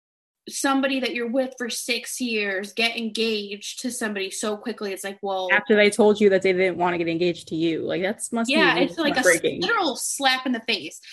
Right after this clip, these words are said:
Speaker 1: But maybe
Speaker 2: Yeah.
Speaker 1: Demi was, like, in a really good place and was like, "Well, who cares?" But
Speaker 2: Yeah, I hope so.
Speaker 1: Me t-, yeah, me too. Um, I think they follow each other.
Speaker 2: Do they?
Speaker 1: I think Demi follows Wilmer again. Let me, let me check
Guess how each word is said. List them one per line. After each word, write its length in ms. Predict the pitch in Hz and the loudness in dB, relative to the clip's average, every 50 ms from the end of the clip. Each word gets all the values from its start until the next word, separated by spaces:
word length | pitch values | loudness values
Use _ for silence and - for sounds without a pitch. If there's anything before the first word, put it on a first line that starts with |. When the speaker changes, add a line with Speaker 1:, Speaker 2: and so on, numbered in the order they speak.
| - - _ - | -20 -20 _ 0
Speaker 1:
But 140 | 262 254 247 | 2 2 4
maybe 200 | 262 285 320 349 | 2 2 4 2
Speaker 2:
Yeah. 60 | 285 | 0
Speaker 1:
Demi 260 | 240 240 - 247 247 226 | -2 -6 -10 -10 -8 -8
was, 120 | 208 208 | -8 -6
like, 200 | 214 196 185 - - _ _ - | -6 -6 -8 -8 -14 _ _ -10
in 120 | 214 214 | -8 -8
a 100 | 214 202 | -8 -8
really 220 | 202 208 202 196 196 | -8 -8 -6 -6 -6
good 180 | 196 190 190 | -8 -10 -10
place 200 | - 208 185 180 | -10 -10 -10 -10
and 60 | 196 202 | -10 -12
was 120 | 190 185 | -12 -10
like, 140 | 190 185 - _ _ | -12 -12 -12 _ _
"Well, 200 | 214 208 202 202 - | -18 -18 -16 -12 -12
who 80 | 285 - | -12 -10
cares?" 580 | - - 220 - - - - - - - - _ | -10 -10 -10 -10 -10 -12 -12 -14 -16 -16 -10 _
But 220 | 202 185 180 - - _ _ _ _ | -6 -6 -6 -8 -12 _ _ _ _
Speaker 2:
Yeah, 180 | 170 156 156 180 220 | -6 -6 -6 -6 -4
I 100 | 220 185 233 | 0 2 2
hope 160 | 208 202 208 | 2 2 0
so. 340 | - - - 156 170 180 - _ _ _ _ _ _ - | -4 -8 -8 -8 -8 -12 -16 _ _ _ _ _ _ -2
Speaker 1:
Me 180 | 277 311 302 - | 0 0 0 0
t-, 100 | - _ | -6 _
yeah, 260 | 233 220 185 185 180 - | -6 -4 -2 -4 -4 -6
me 140 | 214 208 214 | -8 -8 -8
too. 240 | - - 185 175 - - - - - - _ _ _ - | -8 -10 -12 -14 -14 -18 -20 -20 -20 -20 _ _ _ -4
Um, 460 | 226 214 208 185 175 147 - 196 - _ _ _ _ _ _ _ _ - | -2 -2 -2 -2 -4 -6 -8 -12 -14 _ _ _ _ _ _ _ _ -4
I 80 | 269 | -4
think 160 | 269 427 539 554 | -4 0 0 0
they 80 | 480 508 - | 0 0 2
follow 300 | - 240 269 370 453 427 392 | 2 4 4 4 4 4 2
each 200 | 311 - - 269 | 2 2 0 -2
other. 400 | 247 214 190 170 160 170 - _ _ _ _ _ _ _ _ _ _ _ _ _ _ _ _ _ _ _ - | -2 0 0 -2 -4 -4 -8 _ _ _ _ _ _ _ _ _ _ _ _ _ _ _ _ _ _ _ 4
Speaker 2:
Do 100 | 294 285 | 6 6
they? 360 | 247 302 - 370 359 330 - _ _ _ _ _ _ | 8 8 6 6 4 2 -4 _ _ _ _ _ _
Speaker 1:
I 140 | 285 320 311 | 2 2 2
think 320 | 302 - 320 339 403 403 | 2 2 2 2 2 0
Demi 260 | 392 381 392 403 392 | 0 0 0 0 -2
follows 460 | 349 - 320 302 302 320 330 311 247 226 | -2 0 0 0 2 0 0 -2 -2 -4
Wilmer 400 | 240 247 269 285 294 254 226 208 | -4 -4 -2 -2 0 0 -2 -2
again. 320 | 202 196 190 190 202 202 - | -2 -4 -6 -6 -6 -8 -8
Let 140 | 208 226 247 | -6 -4 -2
me, 220 | 277 302 302 285 - | 0 0 0 0 -2
let 140 | 226 254 262 | -4 -4 -2
me 160 | 277 294 302 247 | 0 0 -2 0
check 200 | 262 262 262 | 0 -2 -2